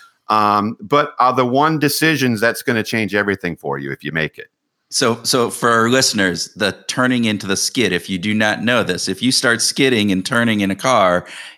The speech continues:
Speaker 2: the, the, the natural reaction is to turn against the skid, not turn into the way that you're turning.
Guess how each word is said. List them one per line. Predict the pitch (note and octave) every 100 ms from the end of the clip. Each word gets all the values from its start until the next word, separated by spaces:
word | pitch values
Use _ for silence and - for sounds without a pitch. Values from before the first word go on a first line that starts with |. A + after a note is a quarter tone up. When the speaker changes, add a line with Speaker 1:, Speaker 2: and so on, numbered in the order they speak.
| _
Speaker 2:
the, | A2+ G#2 A2
the, | G#2+ G#2 G#2
the | G2+
natural | G#2+ C3+ D#3 C#3+
reaction | A#2 A2+ B2+ B2+ G#2+
is | G2 -
to |
turn | G2+ A2+ G#2
against | F2+ A2 B2 B2 -
the |
skid, | G2 - F2+
not | A2 C3
turn | - B2 A2+ -
into | B2+ C3+ B2+ A2
the | F#2
way | F#2+
that | F#2 F#2+
you're | F#2
turning. | - A2+ G2 E2+